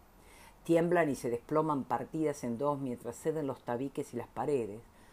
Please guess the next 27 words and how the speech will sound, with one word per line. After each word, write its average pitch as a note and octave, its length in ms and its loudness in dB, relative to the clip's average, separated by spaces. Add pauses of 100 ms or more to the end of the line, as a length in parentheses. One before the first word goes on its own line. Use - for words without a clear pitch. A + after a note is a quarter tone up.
(640)
Los - 180 -10
demonios B2+ 680 -4
y A2 80 -4
espíritus A#2 580 -4
lanzan C3+ 460 -2
una B2 200 -2
muralla C3 540 -4
de A#2 120 0
aullidos, A#2 680 -4
y - 20 -2
las B2 300 -6
águilas, C#3+ 500 -2
halcones B2+ 500 0
y B2 40 -2
otras G#2+ 360 -8
aves, A2+ 360 0 (360)
y A2+ 60 -10
los A2+ 140 -4
demonios A#2+ 380 -4
cumbandas A2 680 -6
se B2 100 -10
retuercen D3 520 -6
de A#2 60 -10
espanto B2+ 460 -4
y B2+ 40 -4
de G#2+ 100 -2
terror, C3 460 -4